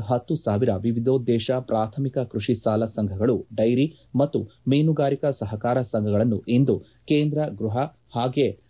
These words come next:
ಸಹಕಾರ ಸಚಿವ ಅಮಿತ್ ಶಾ ಇಂದು ಉದ್ಘಾಟಿಸಲಿದ್ದಾರೆ. ಕಳೆದ ಮಾರ್ಚ್ನಲ್ಲಿ ರಾಷ್ಟ್ರೀಯ ಸಹಕಾರಿ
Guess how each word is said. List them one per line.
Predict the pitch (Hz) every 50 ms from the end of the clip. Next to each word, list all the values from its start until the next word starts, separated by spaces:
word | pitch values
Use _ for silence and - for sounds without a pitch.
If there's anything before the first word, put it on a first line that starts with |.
| _ _ -
ಸಹಕಾರ | 143 131 139 135 - 151 156 160 165
ಸಚಿವ | 160 135 104 - - - 120 117
ಅಮಿತ್ | - 117 110 117 113 -
ಶಾ | - - 143 104 90 - _ _ _ _ _ - -
ಇಂದು | 143 156 147 135 113 -
ಉದ್ಘಾಟಿಸಲಿದ್ದಾರೆ. | 123 127 117 113 - 120 117 110 107 - 139 127 110 - 104 104 110 107 98 - - _ _ _ _ -
ಕಳೆದ | 151 147 160 165 175 180
ಮಾರ್ಚ್ನಲ್ಲಿ | 160 127 123 131 135 - - 135 123 127 135
ರಾಷ್ಟ್ರೀಯ | 117 113 110 117 - - - 139 131
ಸಹಕಾರಿ | - - 113 113 110 107 - 113 113 127